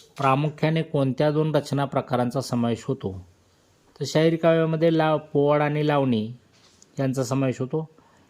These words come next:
हा प्रश्न दोन हजार सतराच्या सेकंड पेपरमधला होता. प्रश्न सतरावा, चुकीचे समीकरण ओळखा.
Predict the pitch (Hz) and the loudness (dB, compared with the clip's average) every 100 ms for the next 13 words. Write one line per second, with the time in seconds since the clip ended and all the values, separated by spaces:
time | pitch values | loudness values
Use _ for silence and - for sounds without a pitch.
0 | _ - 143 - 131 151 147 147 147 139 | _ -2 0 -2 -2 -2 0 2 0 0
1 | 139 139 131 127 147 175 - - 135 - | -2 0 -2 0 -2 -4 -12 -8 -6 -2
2 | 123 127 120 123 120 117 117 151 147 - | -2 -2 -2 -2 0 -2 -4 -6 -12 -16
3 | _ _ - 143 170 147 156 156 156 165 | _ _ -4 0 0 0 0 2 4 2
4 | 165 139 160 156 151 156 151 147 151 147 | -2 -4 -2 -2 -2 -2 -2 -2 0 0
5 | 139 143 147 156 | 0 0 -2 -4